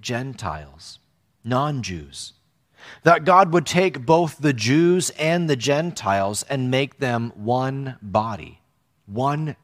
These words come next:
church, united in him. This was a mystery,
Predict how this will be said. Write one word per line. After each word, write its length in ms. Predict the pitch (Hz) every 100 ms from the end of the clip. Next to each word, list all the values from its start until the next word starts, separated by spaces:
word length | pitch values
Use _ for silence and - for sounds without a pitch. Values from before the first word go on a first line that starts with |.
| _ -
church, 540 | - 135 - - - _ _
united 560 | 120 123 123 143 120 104
in 240 | - 131 110
him. 440 | 92 143 82 73 _ _ _ _ _ _ -
This 200 | 196 -
was 160 | 185
a 80 | 165
mystery, 600 | 165 233 - 113 85 78